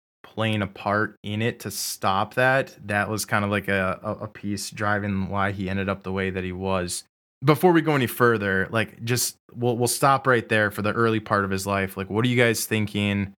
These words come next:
about that, that, that first part? Like, do you think that, like, had he not been grown up in these sort of situations, he could have been somewhat normal? Or do you think, like, right now, these are some, like, precursors to, like,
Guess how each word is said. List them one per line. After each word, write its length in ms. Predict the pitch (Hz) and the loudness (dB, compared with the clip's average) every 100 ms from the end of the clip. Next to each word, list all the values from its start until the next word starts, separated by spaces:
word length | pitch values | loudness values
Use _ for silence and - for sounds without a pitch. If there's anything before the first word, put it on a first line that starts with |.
| _ _ _ _ _ _ _ _ | _ _ _ _ _ _ _ _
about 360 | 113 104 104 104 | -4 0 0 0
that, 160 | 98 82 | -4 0
that, 220 | 104 - - | -2 -4 -2
that 220 | 101 95 | -2 -2
first 440 | - 101 95 - - _ | -4 -4 -2 -6 -14 _
part? 520 | - 95 87 - - - | -6 -2 -2 -4 -12 -10
Like, 220 | 101 95 | -10 -8
do 100 | 120 | -4
you 80 | 120 | -2
think 340 | 135 127 120 | 2 0 0
that, 160 | 117 110 | 0 2
like, 240 | 110 104 - - | 0 -4 -8 -12
had 360 | - 123 120 | 2 2 2
he 540 | 113 117 113 110 107 101 _ _ _ _ _ _ - | 0 2 4 4 2 0 _ _ _ _ _ _ 0
not 360 | 113 131 120 | 4 4 4
been 240 | 123 123 113 | 2 0 2
grown 220 | 120 113 | 2 2
up 180 | 110 - | 0 0
in 140 | 110 | 0
these 180 | 113 104 | 0 0
sort 140 | 113 | 0
of 80 | 98 | 0
situations, 720 | - 98 101 104 107 117 107 - | -2 -2 0 0 0 0 -2 -4
he 140 | 120 | -8
could 220 | 117 120 | -2 0
have 80 | 107 | 2
been 240 | 104 101 | 2 0
somewhat 420 | 98 - 107 104 - | 0 0 0 -2 -4
normal? 640 | 104 107 107 160 190 190 147 - | -4 0 2 2 0 -2 -6 0
Or 160 | 117 | 2
do 80 | 113 | 2
you 60 | 110 | 0
think, 340 | 139 123 - - | 0 0 -2 -4
like, 180 | 107 95 | -4 -2
right 320 | 104 113 107 | 0 2 2
now, 720 | 113 117 113 110 104 101 101 - _ _ _ _ _ _ _ _ - | 2 4 4 4 2 0 -4 -14 _ _ _ _ _ _ _ _ -2
these 200 | 120 113 | 0 2
are 80 | |
some, 200 | 113 113 | 0 0
like, 220 | 104 101 - | 0 -2 -2
precursors 580 | 113 101 110 98 101 - | -2 0 0 0 -2 -2
to, 80 | |
like, 260 | 95 95 - | -2 -4 -6